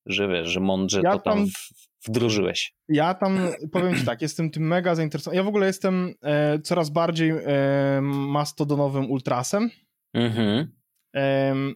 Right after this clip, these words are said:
Speaker 2: no i, i właśnie tutaj mam ten drugi temat, który jest już troszeczkę bardziej kontrowersyjny, powiedziałbym.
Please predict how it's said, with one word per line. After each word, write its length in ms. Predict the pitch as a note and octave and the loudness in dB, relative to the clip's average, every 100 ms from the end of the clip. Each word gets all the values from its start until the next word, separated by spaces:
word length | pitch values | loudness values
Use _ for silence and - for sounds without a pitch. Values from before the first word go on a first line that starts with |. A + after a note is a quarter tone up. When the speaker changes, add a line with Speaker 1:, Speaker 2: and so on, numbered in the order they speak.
| - | -4
Speaker 2:
no 140 | E3+ | 0
i, 100 | G3+ F#3 | 0 0
i 100 | D#3+ | -2
właśnie 360 | F3 G3 G#3 F#3 | 0 0 0 -2
tutaj 320 | F#3+ F#3+ F3+ | -2 0 0
mam 180 | F3 F3 | 0 0
ten 260 | F3 E3 | 0 0
drugi 300 | F3+ F3+ E3 | 2 2 2
temat, 320 | D#3+ D#3 C#3+ - | 0 0 0 -2
który 260 | D#3 D3 | 0 2
jest 180 | C#3+ - | 0 -2
już 140 | C#3+ | -8
troszeczkę 420 | - C#3+ D#3 - D3+ | -6 -4 -4 -4 -2
bardziej 840 | D3 D3+ D#3 D3 C#3 C#3 C3+ C#3 | 2 2 0 0 2 2 0 -4
kontrowersyjny, 840 | - C#3 D3 C#3 C#3 - C#3 C3 | -6 -4 -2 0 -2 0 -2 -2
powiedziałbym. 640 | B2+ C3 C3 B2+ C3 E3 | 0 0 2 0 0 0